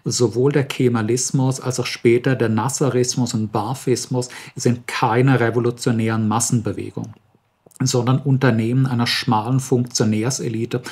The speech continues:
besonders aus Militär und Verwaltung, die durch Putsch die Macht übernehmen und zwar zeitweise hohe Popularität gewannen,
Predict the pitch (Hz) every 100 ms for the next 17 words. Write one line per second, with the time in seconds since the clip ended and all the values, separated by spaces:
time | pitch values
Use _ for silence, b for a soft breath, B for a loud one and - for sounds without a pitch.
0 | B B - 104 117 117 135 139 - 127
1 | 117 117 - 127 113 113 - 107 101 107
2 | 113 - B B B - 127 131 - 151
3 | 151 - 117 107 127 - 123 120 110 110
4 | 120 135 131 - 127 120 - 123 113 156
5 | 135 127 123 131 - 127 123 - 131 123
6 | 110 107 104 - 165 165 120 107 110